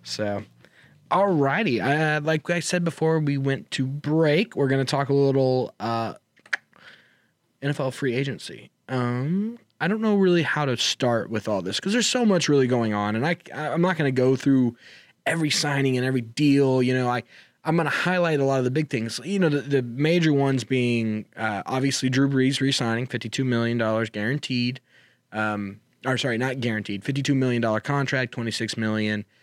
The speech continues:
a year. I think about twenty of that's guaranteed for both years, and, uh, it's, you know, a two-year deal that basically probably says,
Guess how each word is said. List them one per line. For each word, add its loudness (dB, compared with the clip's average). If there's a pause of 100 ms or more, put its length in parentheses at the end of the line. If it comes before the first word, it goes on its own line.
(200)
a -2
year. 2 (360)
I -4
think -2
about -2 (300)
twenty 0
of 0
that's -2
guaranteed -2
for -4
both -2
years, 0 (180)
and, -4
uh, -4 (400)
it's, -10 (180)
you -4
know, 0
a -4
two-year 2
deal 2
that 0
basically -4
probably -2
says, -2